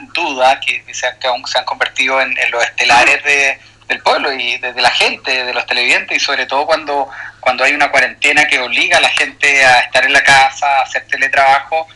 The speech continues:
eh, es cosa de ver, ¿cierto?, el, el fenómeno que se ha vuelto el matinal de Chilevisión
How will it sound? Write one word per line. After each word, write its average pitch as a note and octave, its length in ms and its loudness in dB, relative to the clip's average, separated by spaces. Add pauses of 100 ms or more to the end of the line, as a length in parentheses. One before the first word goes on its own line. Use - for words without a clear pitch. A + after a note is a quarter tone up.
(280)
eh, A#2 540 -10
es - 100 -2
cosa D#3 320 0
de C3+ 120 2
ver, C#3 200 2
¿cierto?, - 340 -2
el, C3+ 200 -4
el - 120 -2
fenómeno D3 540 0
que C#3+ 80 -4
se C#3+ 160 2
ha C#3+ 60 4
vuelto C#3+ 340 -4
el C#3 140 -8
matinal B2+ 360 0
de - 120 0
Chilevisión - 600 0